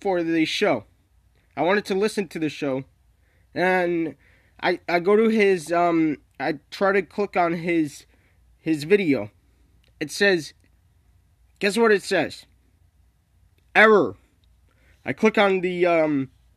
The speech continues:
the channel, it's gone. I'm like,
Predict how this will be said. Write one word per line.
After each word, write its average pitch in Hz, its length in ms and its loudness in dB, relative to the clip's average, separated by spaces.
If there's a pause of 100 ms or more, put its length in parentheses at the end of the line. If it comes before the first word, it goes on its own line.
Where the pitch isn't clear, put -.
(160)
the 156 480 -4 (500)
channel, 175 480 -2 (420)
it's 156 200 -2
gone. 147 480 2 (1600)
I'm 180 120 0
like, 180 340 0